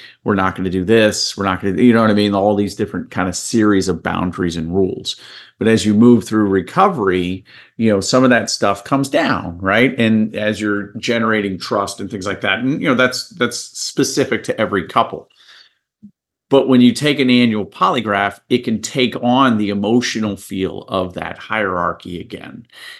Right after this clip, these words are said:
And so one of the things that, that our, our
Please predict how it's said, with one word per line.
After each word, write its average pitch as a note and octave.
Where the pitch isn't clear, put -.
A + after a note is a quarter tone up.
And A2
so A#2
one A2
of G#2+
the G2+
things G2+
that, F2
that F#2+
our, E2+
our E2